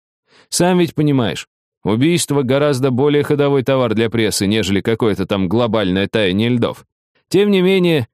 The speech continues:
нельзя сказать, что действия предусмотрительного чиновника полностью увенчались успехом. После того, как вся компания вернулась в Нуук, произошла таки утечка. В руки журналистов попало несколько фотографий, сделанных из вертолёта охраны,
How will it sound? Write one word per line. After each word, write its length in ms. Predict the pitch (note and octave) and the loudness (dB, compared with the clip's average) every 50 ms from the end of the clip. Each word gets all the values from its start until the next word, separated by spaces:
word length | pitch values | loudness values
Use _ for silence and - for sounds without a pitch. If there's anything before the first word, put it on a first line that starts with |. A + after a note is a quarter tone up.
| _ _ - | _ _ -6
нельзя 460 | - G2+ B2 C#3+ D3 C#3 D3+ F3 F3+ D#3+ | -4 -2 0 0 2 2 2 2 0 0
сказать, 420 | - - D#3 C#3+ D3 E3 D#3+ B2+ | 0 0 0 2 2 0 0 -2
что 200 | - - C#3 C3+ | -2 -2 -2 0
действия 520 | A#2 C3 D3+ D3+ C3 - - C3+ C#3 C3 | 0 0 0 0 0 -2 -2 -2 -2 -2
предусмотрительного 1000 | A2+ - B2+ B2 A#2+ A2+ - B2+ B2 A#2 - C3+ C#3 B2+ - C3 B2 A2+ A2 A2 | -2 -2 -2 -2 -2 -2 0 -2 -2 -2 0 -2 -2 -2 -2 -2 0 0 0 -2
чиновника 640 | - - A#2 A#2 C3 C#3 C3 B2+ B2+ A#2 - A#2 G#2 | -2 -2 -2 0 0 0 0 0 -2 -2 -2 -2 -4
полностью 540 | - B2+ D3 D#3 D3 C#3+ C3 - - A#2+ A2 | -2 0 0 0 0 0 -2 -2 -2 -2 0
увенчались 500 | G#2 G#2 G#2 G2 A#2 A#2 A#2 G2+ - - | 0 0 0 0 0 0 0 0 -2 -4
успехом. 540 | F#2 - - - G#2+ G#2 F#2 - C2 A#1+ - _ _ _ _ - | -4 -4 -4 -2 -2 -2 -2 -4 -10 -12 -14 _ _ _ _ -10
После 260 | - - - - D#2 | -8 -6 -6 -4 -2
того, 300 | - G#2 A2 B2+ C3+ B2 | -2 0 0 0 0 0
как 180 | - A2 G2 | -2 -4 -2
вся 200 | - - B2 A#2+ | -2 -2 -2 0
компания 500 | - A#2+ A2 G#2 - C3 C3 A#2+ A2+ A2 | 0 -2 -2 -2 -2 -2 0 0 0 0
вернулась 540 | G2+ G#2 G#2+ G#2+ A2+ B2+ B2+ A2 G2 - - | 0 0 0 0 0 -2 0 -2 -2 -4 -4
в 100 | D2+ D#2+ | -4 -2
Нуук, 420 | G2 G#2 G#2+ B2 D3 D3+ C3 - - _ _ _ _ _ _ - | -2 0 0 0 -2 -2 -4 -8 -12 _ _ _ _ _ _ -4
произошла 580 | - F2+ G#2 G#2+ A2+ C3 B2 - - D#3 F3 | -2 -2 0 0 0 -2 0 0 0 -2 0
таки 260 | D#3+ D#3+ D3 - D3 C#3 | 0 -2 -2 -2 -2 -2
утечка. 520 | C3+ A#2+ - A2+ F#2+ - - - - - _ _ | 0 0 0 -2 -2 -4 -8 -12 -16 -18 _ _
В 160 | - D2+ F2 A#2 | -6 -4 0 0
руки 280 | D3+ F3 - - E3 | 0 0 0 0 0
журналистов 640 | B2 D3+ D3 C#3+ D3 D3 D3+ E3 - - - A#2+ - | 0 0 0 0 0 0 0 0 0 -2 -4 -6 -4
попало 380 | - C3+ C3 - C#3+ D3 C#3+ C#3+ | -4 -4 -2 -2 -2 -2 0 0
несколько 480 | C#3 C#3+ C#3+ C3 - D#3 C#3+ C3+ - C3 | 0 0 -2 -2 -2 -2 -2 -2 -4 -4
фотографий, 560 | - - C#3+ C3 G#2 G#2+ A2+ A#2 - B2+ A#2 | -2 -2 -2 0 0 0 0 0 0 -2 -2
сделанных 480 | G#2 F#2+ A#2 A#2+ A2+ G#2+ G#2+ G2+ - | 0 0 0 0 0 0 -2 -2 -2
из 120 | A2 G2 G2+ | -2 0 0
вертолёта 560 | G#2 G#2 G2+ - A2+ A2 G#2+ G2+ E2+ - F#2 | -2 -2 -2 -2 -2 0 0 0 0 -2 -2
охраны, 440 | - - B2 C#3+ D3 C#3+ C3+ A#2 | -2 0 0 0 0 0 -2 -4